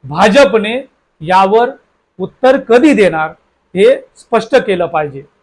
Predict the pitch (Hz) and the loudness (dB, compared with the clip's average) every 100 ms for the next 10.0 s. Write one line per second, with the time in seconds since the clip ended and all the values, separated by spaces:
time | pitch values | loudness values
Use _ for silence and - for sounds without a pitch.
0 | _ _ _ _ _ _ _ _ 156 254 | _ _ _ _ _ _ _ _ -2 2
1 | 233 226 208 269 285 - - - _ - | 4 2 -2 -2 -4 -4 -20 -20 _ 2
2 | 262 320 233 240 247 233 214 175 170 147 | 4 4 2 0 0 2 2 2 -4 -14
3 | - _ _ _ _ _ _ _ 254 285 | -18 _ _ _ _ _ _ _ 0 0
4 | 269 208 202 214 254 - 214 180 294 226 | -2 -2 -4 -8 -8 0 0 2 2 2
5 | 226 214 214 202 180 185 175 165 233 262 | -2 -2 0 0 2 0 0 2 0 0
6 | - _ _ _ 190 202 220 185 262 254 | -8 _ _ _ -4 -4 -2 2 2 2
7 | 165 - _ _ - _ 175 208 202 302 | -4 -12 _ _ -20 _ -2 -2 0 2
8 | 311 226 208 202 196 175 175 180 247 277 | 2 2 -2 -2 0 2 0 -2 -8 -10
9 | _ _ _ _ - _ _ - 277 | _ _ _ _ -20 _ _ 0 2